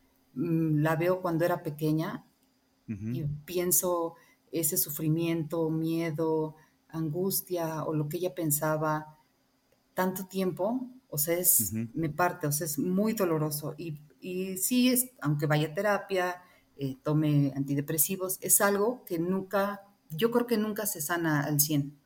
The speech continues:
Speaker 2: Claro,
Speaker 1: O sea,
Speaker 2: claro,
Speaker 1: ese, ese
Speaker 2: claro.
Speaker 1: dolor, esa espinita siempre va a quedar.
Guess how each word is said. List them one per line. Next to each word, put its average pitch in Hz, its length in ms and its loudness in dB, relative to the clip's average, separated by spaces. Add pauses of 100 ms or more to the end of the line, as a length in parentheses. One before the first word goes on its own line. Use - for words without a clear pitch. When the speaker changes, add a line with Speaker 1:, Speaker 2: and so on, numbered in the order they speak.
(280)
Speaker 2:
Claro, 92 280 -4
Speaker 1:
O 156 60 -6
sea, 190 160 2
Speaker 2:
claro, 185 60 2
Speaker 1:
ese, 214 260 0
ese 202 160 2
Speaker 2:
claro. 196 140 2
Speaker 1:
dolor, 180 280 2
esa 202 140 -2
espinita 185 520 -2
siempre 180 420 -2
va 156 100 -2
a 147 60 -10
quedar. 147 420 -6